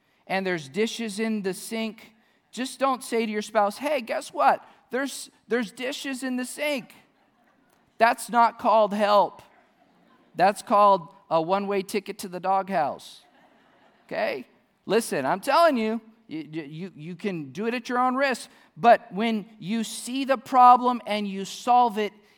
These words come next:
even before she sees it, guess what? You get marriage points.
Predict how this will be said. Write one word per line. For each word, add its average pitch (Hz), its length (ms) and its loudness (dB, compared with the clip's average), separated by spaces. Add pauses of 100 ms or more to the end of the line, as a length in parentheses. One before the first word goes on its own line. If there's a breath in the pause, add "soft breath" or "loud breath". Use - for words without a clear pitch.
(160 soft breath)
even 240 420 -4
before 208 440 -6
she 196 280 -12
sees 226 380 -8
it, 214 180 -6
guess 233 260 -6
what? 233 160 -10
You 185 120 -10
get 226 180 -10
marriage 214 400 -8
points. 220 560 -8